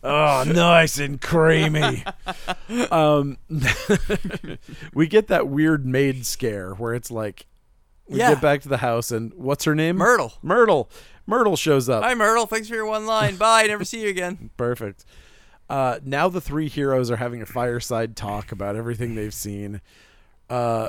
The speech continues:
Speaker 2: Oh, fun fact! I read that Mike, the actor playing Michael here, had his back to that fireplace and had to sit there for so long with that fire going that they had tinfoil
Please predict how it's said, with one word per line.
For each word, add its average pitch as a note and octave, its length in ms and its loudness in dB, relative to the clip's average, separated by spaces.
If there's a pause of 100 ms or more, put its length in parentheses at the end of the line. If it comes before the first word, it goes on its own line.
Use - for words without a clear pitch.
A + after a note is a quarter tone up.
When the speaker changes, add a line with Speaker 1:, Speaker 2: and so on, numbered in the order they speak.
Speaker 2:
Oh, F3 100 -8
fun A#3 260 -6
fact! A2 340 -8
I C3+ 60 -8
read F3+ 240 -6
that E3 240 -4
Mike, D3 320 -6
the C3 360 -8 (680)
actor D#3+ 240 -12
playing D3+ 240 -8
Michael D#3 340 -8
here, A2+ 360 -10 (260)
had C#3+ 180 -6
his B2+ 100 -8
back D3 280 -4
to D3 60 -10
that A#2 160 -8
fireplace C#3+ 840 -6 (480)
and A2+ 320 -4
had C3+ 180 -8
to A#2 60 -12
sit - 260 -8
there A#2+ 160 -6
for A#2+ 160 -18
so B2+ 200 -8
long A2+ 220 -6
with A#2 100 -16
that G2 140 -14
fire D3+ 320 0
going A#2+ 300 -6
that A#2+ 120 -16
they C3 100 -6
had C3+ 280 -4 (340)
tinfoil B2+ 720 -4